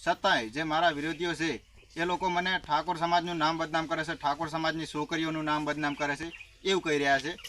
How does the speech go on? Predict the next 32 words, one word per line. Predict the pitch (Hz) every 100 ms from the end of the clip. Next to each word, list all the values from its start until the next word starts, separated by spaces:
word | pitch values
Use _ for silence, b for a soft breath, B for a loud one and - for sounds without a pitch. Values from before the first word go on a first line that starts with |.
| - 135
જો | 190
કે | 240
મેં | 233 240
અમુક | 214 208 214
અમુક | 226 170
છોકરીઓના | 202 202 208 208
વીડિયો | 196 185 208
બનાવ્યા | 180 180 214 180 143
છે, | 135 165 208 - - - -
પણ | 196 202
એ | 190 208 214 185
એમના | 190 202 202 190
એવી | 190 180
હરકતો, | 131 190 196 202 170
જાહેરમાં | 139 180 180 190
એવી | 190
હરકતો | 135 135 185 185
કરે, | 185 196 127 - - _ _
અ, | 139 135 131 127 127
એમ, | 147 151
એમના | 151 165 160 151 104 -
પરિવારનું | 147 160 156 156
નામ | 151 147
બદનામ | 143 139 143 156
થાય, | 139
એમના | 139 147
ગામનું | 123 131 143 143
નામ, | 143 131
એમનું | 135 151
નામ | 147 139
બદનામ | 139 143 131
થાય, | 131